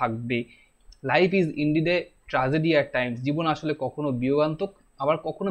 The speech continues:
মিলনাত্মক। এই ওয়ার্ডগুলো দেখো, আহ, বিয়োগাত্মক কথার অর্থ আমি যেটা বলেছিলাম বেদনাদায়ক, আর মিলনাত্মক মানে আমি বলেছিলাম আনন্দদায়ক বা মজার, ঠিক আছে? তো সেটাকে বিয়োগান্তক আর মিলনাত্মক ইউজ করেছে, তোমরা নাও করতে পারো, কোনো ব্যাপার না। Very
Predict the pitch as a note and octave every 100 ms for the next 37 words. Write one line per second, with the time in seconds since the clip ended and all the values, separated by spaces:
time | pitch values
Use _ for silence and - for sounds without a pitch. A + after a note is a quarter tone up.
0 | D3+ D3+ E3 D3+ - - C#3+ D3 C#3 C#3
1 | D3+ C3 C3+ G3+ - _ _ _ C3+ B2+
2 | C3 E3 E3+ F3 E3+ E3 E3 D#3 D#3 D3+
3 | D3 C#3+ D3 C3+ B2+ D#3+ E3 F3 F3 D3+
4 | C3+ D3+ D3+ D#3 D#3 D#3 C#3+ C#3 D#3+ D#3+
5 | D3+ D3+ D#3 D#3 C#3+ C#3 C#3+ C#3 C#3 C#3
6 | C3 E3 F3+ C#3+ - _ D3 C#3+ D3 D#3
7 | C3+ C#3 F3 F#3 F#3 F3+ E3+ D3+ C3 C#3
8 | C#3 C#3 C3 C3 - C3+ C#3+ C#3 C3+ B2+
9 | C#3 C3 - C#3 E3 D3 C#3 B2+ C3+ E3
10 | F#3 _ _ _ _ C3 D3+ F3